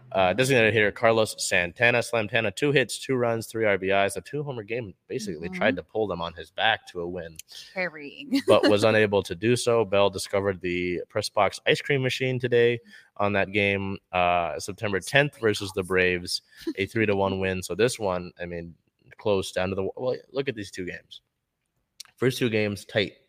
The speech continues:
Speaker 1: down to the wire, close. You're playing the defending champs really well, which should be a good sign of where you are overall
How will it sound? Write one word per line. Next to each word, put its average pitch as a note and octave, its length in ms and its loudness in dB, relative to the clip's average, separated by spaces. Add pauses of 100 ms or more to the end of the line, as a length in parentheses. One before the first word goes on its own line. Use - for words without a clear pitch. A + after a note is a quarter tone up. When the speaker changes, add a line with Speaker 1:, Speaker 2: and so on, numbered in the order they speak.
Speaker 1:
down G2+ 180 2
to F#2+ 60 -2
the F#2 100 -2
wire, F2 520 -2
close. F#2 340 -2
You're F2 80 -8
playing A2 220 -2
the G#2 40 0
defending G2+ 380 -4
champs F#2+ 360 -4
really F#2 300 -2
well, F2 420 -2 (340)
which G#2 120 0
should C#3+ 300 2
be B2 140 2
a G2 60 0
good F#2 280 -4
sign F#2 340 -4
of E2+ 140 -10
where F#2 160 -2
you F#2 180 0
are F2+ 180 2
overall F#2 720 2